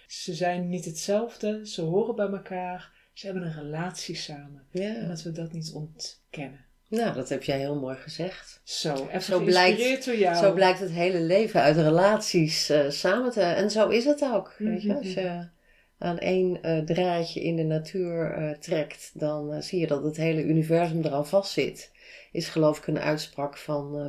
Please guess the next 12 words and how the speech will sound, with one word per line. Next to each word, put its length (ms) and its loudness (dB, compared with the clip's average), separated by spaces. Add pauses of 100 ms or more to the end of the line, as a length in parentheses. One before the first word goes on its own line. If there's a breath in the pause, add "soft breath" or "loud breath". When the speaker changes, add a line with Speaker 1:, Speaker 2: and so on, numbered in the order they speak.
(200)
Speaker 2:
Byron 320 -2
Katie. 580 -4 (100)
Speaker 1:
Mm. 280 -2 (100)
Speaker 2:
En, 380 -2
en 180 2
zo 200 4
is 200 2
het. 360 -6
Speaker 1:
Mm. 340 -6
Speaker 2:
Zo 200 -6
is 200 -6
het. 360 -12